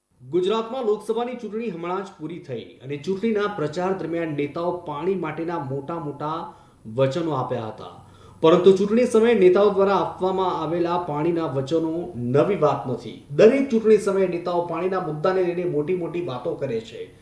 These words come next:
પરંતુ ચૂંટણી બાદ કોઈ જ નક્કર પગલાં લેવામાં નથી આવતા, જેથી ખેડૂતો પણ આ પાણીદાર નેતાઓના ભાષણથી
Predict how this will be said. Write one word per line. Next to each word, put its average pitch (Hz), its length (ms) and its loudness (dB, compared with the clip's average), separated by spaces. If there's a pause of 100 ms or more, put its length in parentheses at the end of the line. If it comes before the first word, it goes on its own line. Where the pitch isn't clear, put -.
(400)
પરંતુ 220 360 6 (140)
ચૂંટણી 202 420 0
બાદ 175 400 0
કોઈ 180 220 8
જ 180 100 -2
નક્કર 160 440 -2
પગલાં 160 380 -2
લેવામાં 143 460 2
નથી 127 220 -4
આવતા, 127 360 -4 (540)
જેથી 190 300 4
ખેડૂતો 214 460 8
પણ 208 340 4
આ 165 200 0
પાણીદાર 180 600 2
નેતાઓના 170 560 0
ભાષણથી 151 580 -4